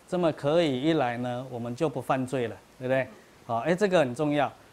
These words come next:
哦，那这个是我们从小到大比较缺乏的一个概念，我觉得我们现在人很缺乏的概念。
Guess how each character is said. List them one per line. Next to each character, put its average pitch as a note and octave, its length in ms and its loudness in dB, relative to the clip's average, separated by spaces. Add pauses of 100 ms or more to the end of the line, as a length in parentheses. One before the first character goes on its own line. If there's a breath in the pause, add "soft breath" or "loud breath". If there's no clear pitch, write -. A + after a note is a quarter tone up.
(180)
哦， A2 300 -4
那 F#3+ 180 4
这 A3 160 4
个 F3+ 160 4
是 G3 240 4
我 D3+ 160 2
们 C3+ 180 0
从 D3+ 220 2
小 C3+ 160 0
到 D#3 180 4
大 D3+ 220 4
比 C3+ 160 -4
较 D3 200 2
缺 E3+ 340 0
乏 B2+ 240 -4
的 A#2 120 -6
一 C#3 120 -2
个 C3 120 -6
概 B2 220 -4
念， B2+ 180 -4
我 A#2+ 140 -4
觉 D#3+ 160 0
得 E3+ 100 2
我 C3+ 60 0
们 A#2+ 140 -6
现 D3 160 -2
在 D3+ 120 0
人 B2 160 -4
很 G#2+ 160 -12
缺 C3 160 -2
乏 A#2 80 -4
的 G#2 140 -10
概 A2 180 -10
念。 G#2+ 160 -12